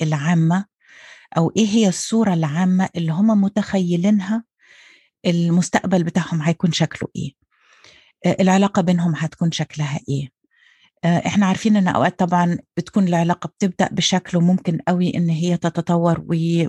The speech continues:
وتبقى بشكل مختلف خالص عن الواحد كان متوقعه، ولكن لما نحط في اعتبارنا نقط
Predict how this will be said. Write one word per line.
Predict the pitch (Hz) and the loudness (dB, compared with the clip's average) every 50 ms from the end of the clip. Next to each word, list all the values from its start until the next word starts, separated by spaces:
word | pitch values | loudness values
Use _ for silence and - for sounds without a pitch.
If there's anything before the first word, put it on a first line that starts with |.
| - 175 | -2 -2
وتبقى | 175 - 180 170 - - 170 165 | -2 -2 -2 -2 0 0 0 0
بشكل | 160 165 - 180 - - 170 160 | 0 0 -2 -2 -2 0 -2 -2
مختلف | 160 - - 175 170 170 156 - | -2 -2 -2 -2 -2 -2 -2 -4
خالص | - - 185 180 175 170 - | -2 -2 0 0 0 0 0
عن | 170 170 170 | 0 0 0
الواحد | 160 170 165 - 165 | 0 -2 -2 -4 -6
كان | - - 170 160 | -6 -2 0 0
متوقعه، | 151 147 147 - 151 147 143 - - 151 135 107 139 - - _ _ _ _ _ - | 2 0 0 0 0 -2 -2 -4 -4 -6 -6 -6 -8 -12 -20 _ _ _ _ _ -2
ولكن | - 190 202 214 214 220 | 2 2 2 2 2 2
لما | 202 196 185 185 | 2 4 4 2
نحط | 180 - - 220 - - | 2 0 -2 -4 -2 -2
في | 233 - - 196 | -2 0 0 -2
اعتبارنا | 180 185 - 175 156 190 190 196 190 180 175 | -2 0 -2 -2 0 0 2 2 2 2 4
نقط | 175 180 - - 185 | 2 2 2 0 -2